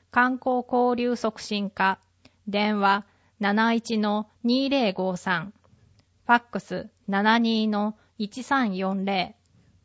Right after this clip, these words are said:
野菜スイーツフェア参加店舗、五十音順。店舗名、連絡先、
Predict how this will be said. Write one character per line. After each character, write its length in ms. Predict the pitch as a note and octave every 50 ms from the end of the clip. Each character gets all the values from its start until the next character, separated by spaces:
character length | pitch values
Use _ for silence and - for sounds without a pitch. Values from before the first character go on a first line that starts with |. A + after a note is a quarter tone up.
| _ _ _ _ _ _ - _ _ _ _ _ _ _ _ _ _ -
野 140 | A3 G#3+
菜 300 | G#3 - C4+ C4+ C#4 C#4+
ス 220 | C4+ - - C#4 C4+
イ 140 | C4+ C4+ C4
ー 40 |
ツ 160 | - - C4 A#3
フ 140 | - -
ェ 160 | C4 A#3+ G3+ F3+
ア 160 | F3 - - _
参 320 | - - - A#3 A#3+ B3+ B3
加 160 | B3 B3 A#3+
店 280 | - A#3+ A#3 G#3+ G3 -
舗、 220 | - - D#3+ - - _ _ _ _ _ _ _
五 140 | - G#3+ G3+
十 280 | F#3+ A#3 A#3+ A#3+ A#3 A3+
音 260 | A3 G#3+ G#3 G3+ G3+
順。 340 | G3 G3 F#3+ F#3 F#3 G3 - _ _ _ _ _ _ _ _ _ _ _ _ _ _ _ _ _ -
店 260 | C4 C#4 C#4+ C#4+ C#4
舗 180 | - D4 D4 C4
名、 340 | A3 G3 F#3+ F3+ E3+ G#3+ _ _ _ _ _ _ _ _ -
連 260 | A3 A#3 A#3 A#3+ A#3+
絡 220 | A#3+ A3+ A3+ -
先、 480 | - - A#3 G3+ - G#3+ G#3 A3+ G#3+